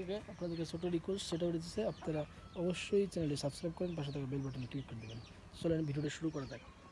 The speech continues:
কবুতরের সহজে জোড়া মেলানোর জন্য আপনারা বিভিন্ন ধরনের পদক্ষেপ নিতে পারেন। তো সেক্ষেত্রে প্রথম পদক্ষেপ হচ্ছে কি, আপনারা <clears throat> যদি মদ্দা কবুতর আপনার জোড়া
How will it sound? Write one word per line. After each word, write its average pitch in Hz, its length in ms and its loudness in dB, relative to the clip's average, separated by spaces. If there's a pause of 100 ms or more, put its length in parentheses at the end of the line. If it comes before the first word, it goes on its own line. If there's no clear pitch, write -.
(1080)
কবুতরের 202 460 2
সহজে 185 320 2
জোড়া 180 180 8
মেলানোর 190 320 8
জন্য 175 200 8
আপনারা 160 300 4
বিভিন্ন 165 300 4
ধরনের 156 300 6 (380)
পদক্ষেপ 170 460 4
নিতে 139 200 0
পারেন। 107 180 -8 (140)
তো - 120 -6
সেক্ষেত্রে 180 400 2
প্রথম 196 320 6
পদক্ষেপ 190 340 4
হচ্ছে - 240 0
কি, 233 80 4 (1300)
আপনারা 175 300 10 (320)
<clears throat> - 840 -2
যদি 147 180 2 (100)
মদ্দা 160 360 6
কবুতর 190 320 6 (100)
আপনার 160 260 2 (240)
জোড়া 156 180 6